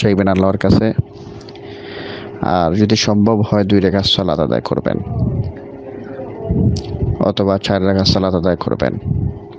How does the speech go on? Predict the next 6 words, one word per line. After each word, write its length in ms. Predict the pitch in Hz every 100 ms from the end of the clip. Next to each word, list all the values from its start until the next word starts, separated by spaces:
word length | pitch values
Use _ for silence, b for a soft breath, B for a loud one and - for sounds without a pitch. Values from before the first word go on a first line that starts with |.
| B B B B B B - 98
আর 100 | - - -
পার্শ্ব 380 | 113 113 - 127
প্রতি-, 300 | 113 - - - - - - - - - - - -
পার্শ্ব 300 | 110 - - 135
প্রতিক্র-, 520 | 117 - 104 113 107 - - - 50 131 - 135 -
পরিবর্তন 480 | 113 113 110 -